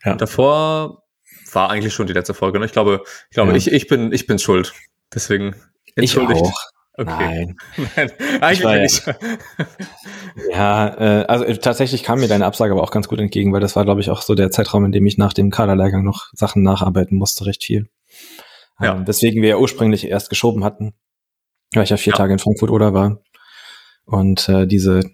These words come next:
Speaker 1: absolut grausame Rückfahrt hatte an dem Sonntag nach dem, nach dem Vatertag. Neun, neun Stunden Autofahrt mit so acht bis zehn Minuten Pinkelpausen insgesamt zwischendurch. <laughs>
Speaker 2: Ah, mm.
Speaker 1: Ja.
Speaker 2: Stau war, Stau war das Hauptproblem?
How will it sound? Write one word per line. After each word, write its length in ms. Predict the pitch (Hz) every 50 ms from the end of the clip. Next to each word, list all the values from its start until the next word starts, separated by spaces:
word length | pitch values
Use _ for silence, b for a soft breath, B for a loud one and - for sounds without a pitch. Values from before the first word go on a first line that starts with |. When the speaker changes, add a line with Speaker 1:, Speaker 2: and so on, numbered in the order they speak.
| _ _ -
Speaker 1:
absolut 380 | 101 - - - 104 98 -
grausame 640 | - 101 101 98 95 101 101 98 95 95 95 95 95
Rückfahrt 400 | 104 101 - - 98 95 92 -
hatte 300 | 98 - - 98 104 101 - _ _ _ -
an 120 | - 95
dem 140 | 95 95 95
Sonntag 480 | 101 104 104 101 - 98 101 98 - -
nach 140 | 101 -
dem, 240 | - - 101 98 98 95
nach 120 | 98 92
dem 100 | - 101
Vatertag. 640 | - - 101 - 98 101 - 98 98 101 - - - - - - -
Neun, 260 | 107 107 104 104 98 -
neun 260 | 117 110 110 110 110
Stunden 400 | - - 110 107 107 98 101 101
Autofahrt 560 | 101 101 - - 101 - - 98 98 - -
mit 280 | 101 104 - - - - _ B B B B B B B B B
so 260 | - - - - - - - _ _ _ _ _ _ _ -
acht 220 | 90 90 - -
bis 200 | - - - -
zehn 160 | - 110 107
Minuten 300 | 104 104 107 - - 104
Pinkelpausen 600 | - 117 110 - 104 98 - 101 98 95 98 95
insgesamt 560 | 92 107 110 - - 110 98 - 87 95 -
zwischendurch. 720 | - - - - - - - 107 107 104 101 - - - - -
<laughs> 40 | 719 784 855 - - - - - - - - - -
Speaker 2:
Ah, 440 | 180 208 185 156 151 151 156 160 - - -
mm. 480 | 220 208 220 247 254 226 160 127 113 - B B B B B _ B B B B
Speaker 1:
Ja. 180 | - 104 107 -
Speaker 2:
Stau 280 | - - 120 147 160
war, 200 | 165 170 170 170 - -
Stau 260 | - - 117 131 151
war 100 | 151 147
das 180 | 151 147 - -
Hauptproblem? 480 | 151 - - 160 160 170 202 240 254